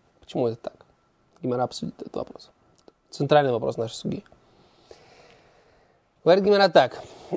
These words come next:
«Ад матай, до какого момента мутар лахзир, можно возвращать эту монету?» До какого момента можно возвращать эту монету, если ты обнаружил, что она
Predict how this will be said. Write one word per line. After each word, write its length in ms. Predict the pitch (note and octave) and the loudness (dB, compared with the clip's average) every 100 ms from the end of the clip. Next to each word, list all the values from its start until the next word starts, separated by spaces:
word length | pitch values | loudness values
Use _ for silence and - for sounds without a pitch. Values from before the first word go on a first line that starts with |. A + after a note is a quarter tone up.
| - - | -6 6
«Ад 260 | A3 C#4+ | 6 6
матай, 580 | C4 G#3+ F3 - D3 D#3+ | 2 2 2 6 6 6
до 120 | F3+ | 0
какого 200 | E3+ A#3 | 4 4
момента 340 | A3 G3 A#3+ F#3+ | 6 4 4 4
мутар 420 | F3+ - F#3+ F#3 | 4 8 8 8
лахзир, 500 | F3+ D#3 C#3 D3+ B2 | 4 4 4 4 4
можно 320 | B2 F#3+ F3 | 4 2 2
возвращать 640 | C3 C3 B2 - D#3+ D#3+ D3+ | 4 4 2 4 4 4 0
эту 200 | C3 C#3 | 2 4
монету?» 440 | B2+ B2+ G#2+ - - _ _ | 4 4 0 -4 -20 _ _
До 220 | E3+ D3 E3+ | -2 2 2
какого 240 | E3+ C#3 | 4 4
момента 320 | B2 B2 C3 | 4 0 0
можно 200 | C3 B2 | 0 2
возвращать 340 | A#2+ A#2 C3+ C#3 | 2 2 0 -2
эту 160 | - | 0
монету, 440 | D3 F#3+ A#3+ A3 - _ _ _ _ _ _ _ | 2 2 4 2 0 _ _ _ _ _ _ _
если 160 | - C3+ | -8 0
ты 140 | D#3+ | 4
обнаружил, 460 | C#3+ C3+ C#3 E3 C#3+ | 4 4 2 2 0
что 200 | - A#2+ | 2 4
она 460 | A#2 B2+ B2+ C3 | 4 4 4 0